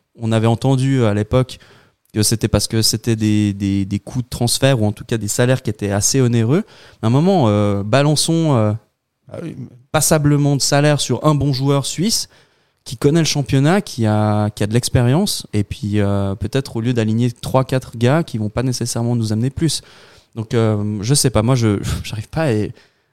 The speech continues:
Speaker 1: à estimer comment va être ce recrutement, comment va re-, être recomposée cette équipe cet, cet été, parce que on part de loin quand même aussi là maintenant avec, euh, avec tous ces joueurs, beaucoup sous contrat encore un moment, hein. Oberlin encore deux ans, un an.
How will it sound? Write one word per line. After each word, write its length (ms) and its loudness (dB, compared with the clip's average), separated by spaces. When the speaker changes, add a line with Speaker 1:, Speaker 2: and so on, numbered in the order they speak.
Speaker 1:
à 60 2
estimer 360 0
comment 220 2
va 80 4
être 80 0
ce 100 -2
recrutement, 640 -2
comment 300 4
va 100 2
re-, 160 -6
être 220 -4
recomposée 500 0
cette 220 -4
équipe 240 -4
cet, 340 0
cet 220 -4
été, 220 0
parce 220 -2
que 260 -6
on 80 -4
part 220 0
de 80 2
loin 260 4
quand 140 0
même 160 0
aussi 180 -4
là 80 2
maintenant 320 0
avec, 300 -4
euh, 80 -4
avec 180 -8
tous 100 -20
ces 160 -2
joueurs, 260 2
beaucoup 280 -2
sous 220 -4
contrat 440 -2
encore 280 0
un 40 0
moment, 380 0
hein. 60 0
Oberlin 320 0
encore 340 0
deux 240 0
ans, 180 4
un 140 2
an. 160 2